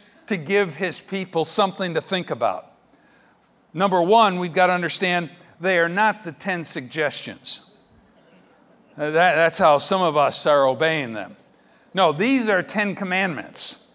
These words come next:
These commandments, the law, is an actual reflection of the very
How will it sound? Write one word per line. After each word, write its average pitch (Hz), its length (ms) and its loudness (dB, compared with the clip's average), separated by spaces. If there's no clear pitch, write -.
These 254 400 0
commandments, 170 1200 -4
the 165 160 2
law, 160 720 4
is 175 180 -4
an 185 100 -4
actual 208 680 0
reflection 165 1300 0
of 196 240 4
the 196 100 2
very 196 560 2